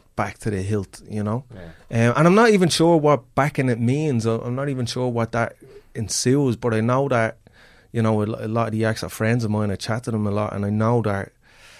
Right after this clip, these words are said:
Speaker 1: it's tough for them to continue even kind of creating, you know, and, and there has to be some type of infrastructure there for this thing.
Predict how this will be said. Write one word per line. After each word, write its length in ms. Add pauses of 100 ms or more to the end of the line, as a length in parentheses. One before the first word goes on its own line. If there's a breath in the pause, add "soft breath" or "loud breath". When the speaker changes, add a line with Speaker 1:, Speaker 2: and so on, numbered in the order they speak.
(340 soft breath)
Speaker 1:
it's 220
tough 280
for 120
them 140
to 120
continue 500
even 380 (920)
kind 200
of 180 (420)
creating, 680 (160)
you 140
know, 240
and, 200
and 280 (180)
there 100
has 220
to 60
be 60
some 340
type 240
of 220 (180)
infrastructure 640
there 340 (420 soft breath)
for 320
this 200
thing. 260